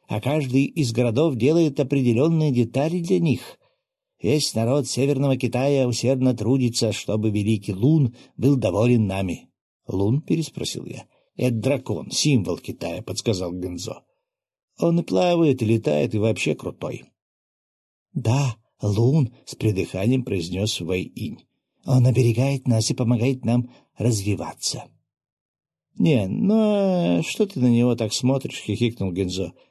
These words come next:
"Каждый волен верить в то, что хочет". Да, с этим я не спорил, но перед тем, как соваться в столицу, стоило побольше узнать о здешней мифологии, чтобы случайно кого-нибудь не обидеть и не сыскать проблем на ровном месте.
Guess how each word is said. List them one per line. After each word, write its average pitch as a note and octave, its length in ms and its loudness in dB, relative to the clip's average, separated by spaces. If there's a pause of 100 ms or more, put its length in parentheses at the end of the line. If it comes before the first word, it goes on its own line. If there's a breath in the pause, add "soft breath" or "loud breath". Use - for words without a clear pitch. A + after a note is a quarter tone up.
(180 soft breath)
"Каждый G#3 300 2
волен G3+ 260 4
верить D3+ 440 2
в - 120 -18
то, F3+ 180 0
что F#3 180 -4
хочет". - 500 -6 (1080)
Да, A#2 280 0 (400 loud breath)
с - 120 -10
этим A#2 280 0
я G1+ 180 0
не F#2+ 120 0
спорил, E2+ 480 -4 (180)
но E2+ 280 -2
перед C#3 340 -2
тем, E2 240 0
как C3 260 -4
соваться B2+ 540 -2
в A2 60 -8
столицу, - 760 -2 (300 soft breath)
стоило - 400 -2
побольше F#2 460 -2
узнать F#2 440 -2
о F2 60 -4
здешней F#2+ 500 -4
мифологии, F2+ 640 -4
чтобы G2+ 460 -2
случайно G#2+ 520 -2
кого-нибудь A2 520 0
не C3+ 100 2
обидеть A2 520 -4
и D3+ 40 -4
не F3 120 2
сыскать A#2 560 -4
проблем C#3+ 480 0
на F2+ 100 -2
ровном G#2+ 360 -2
месте. - 640 -8